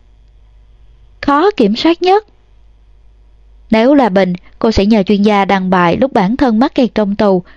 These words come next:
để bất lực trước cảnh người nhà bị phóng viên cấu xé, hay là chờ lúc mãn hạn có thể đường hoàng tiếp nhận phỏng vấn, tự mình trần tình oan ức trước báo chí mới đăng hả?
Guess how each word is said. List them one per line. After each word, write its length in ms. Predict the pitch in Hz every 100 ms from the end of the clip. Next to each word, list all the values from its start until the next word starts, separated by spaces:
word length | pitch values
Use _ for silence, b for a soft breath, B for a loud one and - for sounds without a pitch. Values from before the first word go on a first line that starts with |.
| b -
để 280 | 208 220
bất 220 | 262 320 285
lực 220 | 226 -
trước 180 | 302 -
cảnh 300 | 208 208 311
người 160 | 247
nhà 180 | 202 196
bị 140 | 180
phóng 240 | 190 247 320
viên 200 | 294 240
cấu 240 | 254 269
xé, 380 | 320 285 254 330 b b b b b -
hay 180 | 214
là 360 | 196 196 175 170
chờ 320 | - 196 180
lúc 200 | 196 285
mãn 200 | 247 190
hạn 320 | 254 220 175
có 140 | 196 277
thể 140 | 233
đường 240 | 220 220 196
hoàng 280 | 208 185
tiếp 200 | 190 320
nhận 200 | 262 196
phỏng 220 | 180 196 220
vấn, 240 | 254 277 b b b b -
tự 180 | 190 175
mình 360 | 196 196 175
trần 300 | 175 214 185
tình 280 | 175 202 175 -
oan 220 | 240 233
ức 200 | 226 320 b b
trước 160 | 302 302
báo 280 | 247 269 330
chí 380 | - 262 311 - -
mới 180 | 247 277
đăng 240 | 285 240
hả? 260 | 233 220